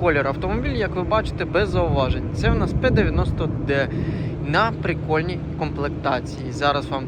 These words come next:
трішки детальніше покажемо. Подивіться, у нас диски в класному стані, двадцятий радіус, рідні, не поюзані. Відчиняються двері автоматично і переходимо до салону.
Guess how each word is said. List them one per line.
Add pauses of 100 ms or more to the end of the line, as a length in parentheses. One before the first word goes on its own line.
трішки (100)
детальніше
покажемо.
Подивіться,
у
нас
диски (680)
в
класному
стані, (320)
двадцятий
радіус, (340)
рідні, (440)
не
поюзані. (1080)
Відчиняються
двері
автоматично (260)
і
переходимо
до
салону.